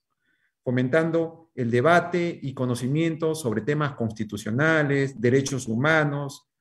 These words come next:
de democracia constitucional y de las demás materias afines, en la línea de favorecer la formación de ciudadanos integrales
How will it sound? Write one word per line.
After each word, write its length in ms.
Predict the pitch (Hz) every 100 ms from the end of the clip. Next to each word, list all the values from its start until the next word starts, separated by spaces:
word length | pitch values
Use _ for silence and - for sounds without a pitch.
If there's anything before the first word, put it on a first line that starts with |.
| _ -
de 80 |
democracia 600 | 127 117 113 156 156 156
constitucional 1000 | 143 117 113 110 113 123 147 156 160 175 _ _
y 60 | -
de 160 | 127 135
las 160 | 135
demás 300 | 139 175 208
materias 680 | 170 143 190 180 170 165 -
afines, 720 | 110 110 139 107 120 - - _ _ _ - - - _ -
en 140 | 131
la 80 | 131
línea 480 | 160 196 190 185 180
de 160 | 127 131
favorecer 760 | 127 117 120 120 175 175 165 -
la 160 | 120
formación 800 | 117 123 120 117 170 165 165 165
de 240 | - 120 110
ciudadanos 840 | - 139 123 143 160 156 156 -
integrales 920 | - 117 110 117 160 160 151 151 151